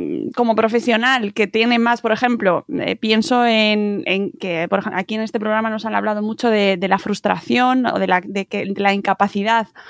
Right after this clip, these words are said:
para sobrellevar la frustración de los niños, ¿no? Como una de las preocupaciones principales de las familias. Si tú tienes esa perspectiva de cuáles son las principales preocupaciones que tienen las familias y cómo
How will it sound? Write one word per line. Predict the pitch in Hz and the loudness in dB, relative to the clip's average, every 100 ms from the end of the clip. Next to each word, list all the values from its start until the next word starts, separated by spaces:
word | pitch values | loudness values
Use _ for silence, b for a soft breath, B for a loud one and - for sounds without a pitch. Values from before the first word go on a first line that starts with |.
| B B | B B
para | 240 214 | -2 -2
sobrellevar | 208 226 208 208 214 214 | 0 0 0 2 2 2
la | |
frustración | 214 208 208 202 214 | -2 0 0 0 0
de | 208 | 2
los | 196 196 | 2 0
niños, | 208 196 | 0 0
¿no? | 214 277 | 0 0
Como | 233 196 | 0 0
una | 208 220 | 0 0
de | 220 | 0
las | 214 220 | 0 0
preocupaciones | 220 208 214 208 220 208 | 0 0 0 -2 -6 -6
principales | 208 220 208 208 214 | -6 -2 0 0 -2
de | 214 | -2
las | 190 | -2
familias. | - 202 208 190 180 _ B B B | -4 -2 -2 -2 -4 _ B B B
Si | - - 208 | -8 -4 0
tú | 269 262 | 0 2
tienes | 262 262 | 2 2
esa | 262 254 | 2 2
perspectiva | 240 240 240 254 214 | 0 -2 -2 0 0
de | 202 | 0
cuáles | 233 233 247 | 0 2 2
son | 254 | 2
las | 247 | 0
principales | - 233 233 233 233 | 0 -2 0 0 0
preocupaciones | 233 226 233 240 233 220 | -4 -2 -4 -4 -6 -6
que | |
tienen | 226 226 | -4 -4
las | 233 | -4
familias | 233 233 240 - | -4 -2 -4 -4
y | 240 - | -6 -2
cómo | 269 269 269 | 0 2 0